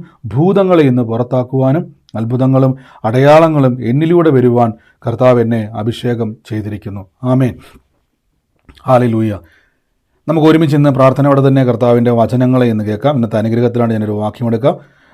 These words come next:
വിശുദ്ധ പത്രോസ് ലീഹായുടെ ലേഖനത്തിൻ്റെ അകത്ത് ഒന്ന് പത്രോസ് മൂന്നാം അധ്യായത്തിൻ്റെ ഒമ്പതാമത്തെ വാക്യമാണ്. ഇവിടെ ഇങ്ങനെ പറഞ്ഞിരിക്കുന്നത്, "ദോഷത്തിന് പകരം ദോഷവും ശകാരത്തിന് പകരം ശകാരവും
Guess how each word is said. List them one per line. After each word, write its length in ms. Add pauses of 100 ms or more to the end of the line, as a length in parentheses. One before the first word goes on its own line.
(160)
വിശുദ്ധ 160
പത്രോസ് 420
ലീഹായുടെ 480 (100)
ലേഖനത്തിൻ്റെ 640
അകത്ത് 280 (580)
ഒന്ന് 220
പത്രോസ് 560
മൂന്നാം 380
അധ്യായത്തിൻ്റെ 580
ഒമ്പതാമത്തെ 540
വാക്യമാണ്. 440
ഇവിടെ 120
ഇങ്ങനെ 220
പറഞ്ഞിരിക്കുന്നത്, 600 (440)
"ദോഷത്തിന് 560
പകരം 380
ദോഷവും 500 (320)
ശകാരത്തിന് 760
പകരം 320 (140)
ശകാരവും 640